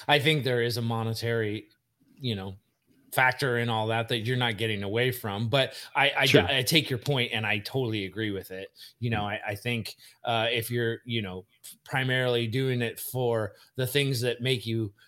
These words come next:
Speaker 1: you know, that, that, that interest you and make you happy, um, that's gonna give you the most positive mental outlook on it. You know what I mean? Versus you're
Speaker 2: Mm-hmm.
Speaker 1: going after something because, you know, it's fucking cool on Instagram,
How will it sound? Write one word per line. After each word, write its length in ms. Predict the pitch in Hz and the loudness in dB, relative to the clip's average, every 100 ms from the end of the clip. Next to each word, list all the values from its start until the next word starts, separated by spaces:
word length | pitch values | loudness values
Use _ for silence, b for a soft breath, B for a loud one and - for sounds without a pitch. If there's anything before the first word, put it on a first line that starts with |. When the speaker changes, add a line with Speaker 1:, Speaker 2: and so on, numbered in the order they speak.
| b _ | b _
Speaker 1:
you 180 | 135 120 | -4 -2
know, 120 | 107 | 0
that, 160 | 107 113 120 | -2 -4 -2
that, 240 | 113 107 107 | -2 -2 -2
that 220 | 120 156 | 2 4
interest 400 | 165 151 139 147 | 2 2 2 4
you 260 | 170 143 | 2 4
and 120 | 135 123 | 2 0
make 220 | 123 131 | -2 0
you 120 | 160 | 0
happy, 540 | 123 101 117 113 101 B B - | 0 -2 -4 -4 -4 B B -8
um, 340 | 107 104 92 | -6 -4 -4
that's 240 | 107 143 143 | 2 4 4
gonna 220 | 151 131 | 2 2
give 240 | 120 135 | 0 0
you 180 | 131 131 | 2 0
the 120 | 120 | 0
most 260 | 127 156 - | 0 0 0
positive 480 | 123 127 131 123 107 | 0 0 0 -4 -2
mental 460 | 147 196 120 101 - 110 | -2 0 -2 -4 -4 -2
outlook 440 | 107 107 110 113 - 107 | -2 -2 -4 -4 -6 -6
on 120 | 113 | -4
it. 140 | 104 104 | -4 -4
You 140 | 120 | -2
know 120 | 120 | -2
what 100 | 120 | 0
I 80 | 113 | 0
mean? 300 | 117 127 123 | 0 -2 -2
Versus 440 | 113 117 - 110 90 | -2 -2 -2 0 0
you're 260 | 110 80 | 0 -2
Speaker 2:
Mm-hmm. 100 | 76 B B 117 | -6 B B 0
Speaker 1:
going 320 | 147 135 131 | 2 2 2
after 300 | 127 120 131 | 2 2 -2
something 440 | - 131 117 131 | 0 -2 0 -2
because, 680 | 113 113 131 123 120 113 - | -2 -2 0 0 0 -2 -4
you 140 | 123 117 | -4 -4
know, 320 | 101 98 95 B B B | -4 -8 -10 B B B
it's 220 | 143 147 - | -2 0 0
fucking 380 | 139 - 117 104 | 0 0 -6 -4
cool 280 | 139 139 120 | -2 0 0
on 140 | 110 | 0
Instagram, 760 | 139 151 135 117 117 107 110 | 0 0 -2 0 0 0 -2